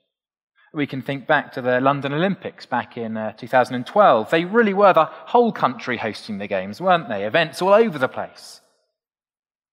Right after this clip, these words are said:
And even today, the government in London decide what affects the whole country, whether we agree with it or not. So Jerusalem, the city Isaiah's talking about, is really representative of the whole nation.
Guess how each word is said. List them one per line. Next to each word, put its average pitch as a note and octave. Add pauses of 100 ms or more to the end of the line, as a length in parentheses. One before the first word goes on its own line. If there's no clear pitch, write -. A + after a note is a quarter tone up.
(320)
And C#3
even C#3+
today, D#3+
the A2+
government C3+
in A#2
London B2+
decide A#2+ (520)
what C3
affects -
the C#3+
whole D3+
country, G3+
whether C3+
we B2
agree D3
with A#2+
it A2
or A#2+
not. - (1400)
So D#3
Jerusalem, D#3
the A#2+
city C#3+
Isaiah's A#2+
talking D3+
about, F#2+
is C#3+
really G3+
representative D#3+
of A#2+
the A#2+
whole B2
nation. C#3